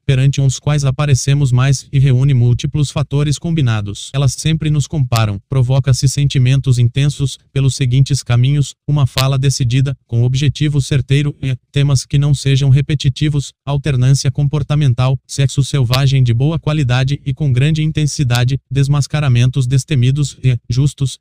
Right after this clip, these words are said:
destaque na hierarquia dos machos, olhar penetrante, afrontamento de convicções, severidade, segurança, masculinidade, frieza, calma, objetividade, desenvoltura, domínio de si e das situações,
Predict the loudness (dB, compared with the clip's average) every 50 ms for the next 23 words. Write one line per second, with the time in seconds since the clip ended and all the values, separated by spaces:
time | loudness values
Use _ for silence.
0 | _ -2 0 0 0 0 0 0 0 2 4 2 2 4 4 2 2 2 0 0
1 | 0 -2 0 0 2 2 2 0 0 -4 _ _ -6 -4 0 0 0 0 0 -2
2 | -4 -4 -6 _ _ -4 -2 0 0 0 -2 -2 -2 -2 -2 -2 0 0 0 0
3 | 0 -2 -4 -8 _ _ -6 -4 -4 -2 -2 -2 -2 0 0 0 2 2 2 2
4 | 0 0 -2 0 0 0 -2 0 0 -2 -4 -2 -2 0 0 0 0 -2 -6 _
5 | -16 -8 -6 -4 -4 -2 -2 -2 0 0 0 0 0 -2 -4 _ _ -12 -6 -6
6 | -4 -2 0 2 2 2 2 0 -2 -8 _ _ _ -6 -4 -4 -4 -2 -2 -4
7 | -2 -2 0 0 0 0 0 0 0 -2 -4 -6 _ -6 -2 0 2 2 2 0
8 | 0 -4 _ _ -6 -4 -2 0 0 0 -2 -2 _ -8 -6 -4 -2 0 0 -2
9 | 0 -2 -2 -2 0 0 0 0 0 -2 -2 -6 _ -2 0 2 2 2 2 0
10 | 0 -2 -4 -2 -2 -2 -2 -2 -4 _ -4 -2 0 2 2 2 2 2 2 2
11 | 2 0 0 -2 -4 -6 -4 -4 -2 -2 -2 -2 -2 -4 -4 -2 -2 -2 -2 -2
12 | 0 0 0 0 -2